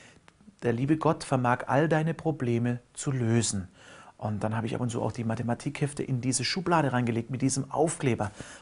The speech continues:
und es hat nichts gebracht. Und ich habe irgendwann gesagt, „Der liebe Gott, den gibt's nicht. Der würde mir doch sonst helfen.“ Bis ich dann endlich mal auf den Trichter gekommen bin, dass es an mir liegt, dass ich einfach ein fauler Hund war und einfach nicht gelernt habe. Und wenn man dann eben ins Jugendalter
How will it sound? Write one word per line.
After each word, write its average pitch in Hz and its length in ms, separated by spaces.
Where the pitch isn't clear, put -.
und 123 60
es - 120
hat 113 140
nichts 120 420
gebracht. - 540
Und 101 80
ich 101 120
habe - 160
irgendwann 127 320
gesagt, 117 300
„Der 104 60
liebe 113 180
Gott, - 220
den 120 120
gibt's - 280
nicht. - 240
Der 110 140
würde 131 160
mir 143 120
doch 143 100
sonst 156 320
helfen.“ 170 320
Bis 135 100
ich 135 80
dann 147 140
endlich 143 200
mal 147 100
auf 131 100
den 131 100
Trichter - 320
gekommen 127 420
bin, 135 200
dass 147 100
es 151 120
an 165 140
mir 180 140
liegt, 135 220
dass 117 80
ich 123 120
einfach 139 200
ein 135 140
fauler 156 360
Hund 175 240
war 117 320
und 135 260
einfach 139 500
nicht 147 220
gelernt 143 460
habe. 107 320
Und - 340
wenn 123 120
man 123 120
dann 123 140
eben 131 460
ins 120 340
Jugendalter 143 840